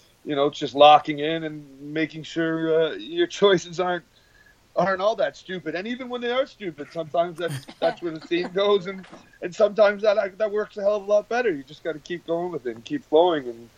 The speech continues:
and making it work. So it's, uh, it's definitely, um,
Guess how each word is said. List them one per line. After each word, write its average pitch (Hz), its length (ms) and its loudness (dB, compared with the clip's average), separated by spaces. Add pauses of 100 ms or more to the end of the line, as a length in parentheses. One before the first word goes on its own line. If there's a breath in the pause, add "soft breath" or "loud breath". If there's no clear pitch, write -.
(460 soft breath)
and 127 160 -2
making 143 280 2
it 135 100 0
work. 165 360 6
So 117 300 2 (760)
it's, 127 320 -6
uh, 123 320 6
it's - 420 -6
definitely, 151 760 2
um, 143 340 -2